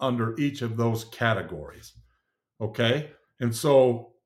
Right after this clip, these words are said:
absolutely do this, this,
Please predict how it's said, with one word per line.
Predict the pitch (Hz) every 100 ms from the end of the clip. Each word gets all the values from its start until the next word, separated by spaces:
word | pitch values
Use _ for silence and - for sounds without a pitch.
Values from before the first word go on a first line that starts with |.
| _ _
absolutely | 135 151 175 175 - 180 156 156 170 143
do | 117 143 147
this, | 143 139 131 - - _ _ _ _ _ _ _ _ _ _ _ _ _ _ _ _ _ _ -
this, | 131 127 113 -